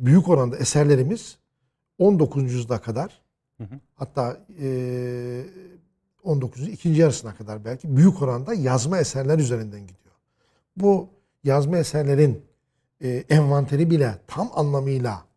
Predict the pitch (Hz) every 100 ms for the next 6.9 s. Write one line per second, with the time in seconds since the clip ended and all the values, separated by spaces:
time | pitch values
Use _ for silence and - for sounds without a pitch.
0 | _ _ _ _ - - - - 147 -
1 | 180 - _ _ _ _ _ _ 131 120
2 | 165 - 156 147 156 175 151 143 147 151
3 | 156 147 131 - 120 107 - 101 92 -
4 | 135 - 147 143 131 113 107 110 104 92
5 | 80 - _ - 113 98 _ _ _ _
6 | _ _ _ _ _ _ - 139 143